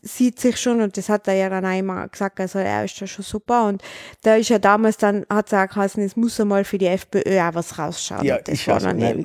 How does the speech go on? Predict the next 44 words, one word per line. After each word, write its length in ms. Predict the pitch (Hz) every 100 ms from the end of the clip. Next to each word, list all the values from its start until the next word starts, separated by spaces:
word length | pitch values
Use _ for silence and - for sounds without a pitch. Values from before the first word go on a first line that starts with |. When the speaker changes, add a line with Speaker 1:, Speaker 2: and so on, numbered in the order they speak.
| -
Speaker 2:
ich 80 |
Speaker 1:
das. 140 | - 107
Speaker 2:
sag, 20 |
wenn 60 | 113
Speaker 1:
Also 60 | 107
Speaker 2:
alle 160 | 113 120
nur 120 | 120
Posten 300 | - 123 123
schachern, 380 | - - 127 120
da 80 |
muss 180 | 117 117
halt 160 | 110 -
die 80 | 123
F 160 | -
P 80 | -
Ö 140 | - -
auch 80 |
mal 140 | 92 95
mit 200 | 95 -
dabei 240 | - 76 95
sein. 240 | 113 113 _ _ - _ -
Das 200 | 85 -
ist 120 | -
Fairness 500 | - 104 110 90 -
in 120 | 95
der 60 | 87
Politik. 460 | - 62 - - _ _
Ja, 140 | 92
neue 260 | 123 113 151
Fairness 400 | - 185 147 123
in 80 | 120
der 80 | 131
Politik. 300 | - 370 -
Speaker 1:
Richtig, 300 | 226 - - -
braucht's 180 | 277 311
Speaker 2:
Jeder 200 | 107 208
Speaker 1:
ja. 60 |
Speaker 2:
kriegt 320 | 190 123 107 -
sein 200 | 117 120
Geld. 240 | 135 - _ - - _ _
Ja, 120 | 123
sehr 180 | 127 82
gut. 100 | 85 - _ _ _ _ _ _ _ _ _ _ _ _ _ _ _ _ _ _ _ -
Speaker 1:
Dann 320 | 240 302